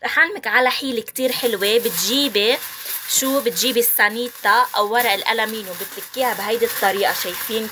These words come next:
كيف؟ هلأ هون شو رح تعمل الألمنيوم؟ إذا بحال كانت مثلًا سخنة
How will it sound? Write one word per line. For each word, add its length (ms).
كيف؟ 580
هلأ 160
هون 180
شو 240
رح 100
تعمل 340
الألمنيوم؟ 600
إذا 200
بحال 320
كانت 400
مثلًا 440
سخنة 720